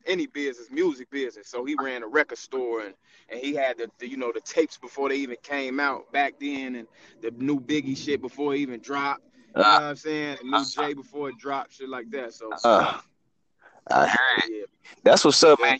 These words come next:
Speaker 1: Yeah.
Speaker 2: You, you very seldom hear artists say that, man. Like, that they
Speaker 1: Yeah,
Speaker 2: parents,
Speaker 1: nah.
Speaker 2: like, really inspire them, and, and let alone, let's be real, bro, like, your
Speaker 1: Yeah.
Speaker 2: father, you know what I'm saying? Us coming
Speaker 1: Yeah,
Speaker 2: from, you know,
Speaker 1: yeah.
Speaker 2: poverty-stricken neighborhoods and, and shit like that, you know.
Speaker 1: Definitely.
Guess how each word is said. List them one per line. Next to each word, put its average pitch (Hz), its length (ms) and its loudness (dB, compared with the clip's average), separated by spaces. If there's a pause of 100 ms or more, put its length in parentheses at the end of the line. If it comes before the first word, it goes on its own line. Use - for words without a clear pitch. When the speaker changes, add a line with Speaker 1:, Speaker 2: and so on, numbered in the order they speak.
Speaker 1:
Yeah. 127 100 -8
Speaker 2:
You, - 100 8
you 147 220 6
very 156 320 10
seldom 151 440 10
hear 135 280 10
artists 123 360 10
say 131 160 10
that, 92 200 12
man. 92 240 8
Like, 90 260 8 (340)
that 90 140 6
they 131 120 2
Speaker 1:
Yeah, 98 140 -2
Speaker 2:
parents, 123 220 6
Speaker 1:
nah. 90 120 -6 (140)
Speaker 2:
like, 107 160 2
really 110 260 8
inspire 113 380 8
them, 104 160 8
and, 92 160 6
and 92 160 6
let 127 160 10
alone, 120 280 10
let's 113 180 8
be 113 140 6
real, 120 260 12
bro, 101 180 8
like, 95 320 8 (420)
your 95 200 8
Speaker 1:
Yeah. - 140 -6
Speaker 2:
father, 104 380 10
you 87 120 6
know 104 80 10
what 98 60 8
I'm 92 40 4
saying? 98 360 8
Us 107 260 8
coming 135 220 4
Speaker 1:
Yeah, 139 80 4
Speaker 2:
from, - 160 -8
you - 160 -6
know, 131 60 0
Speaker 1:
yeah. - 100 0
Speaker 2:
poverty-stricken 107 800 4
neighborhoods 104 680 10
and, 87 160 2
and 80 180 -2
shit 107 160 6
like 98 240 8
that, 98 140 8
you 113 80 6
know. 95 200 10
Speaker 1:
Definitely. 143 400 -2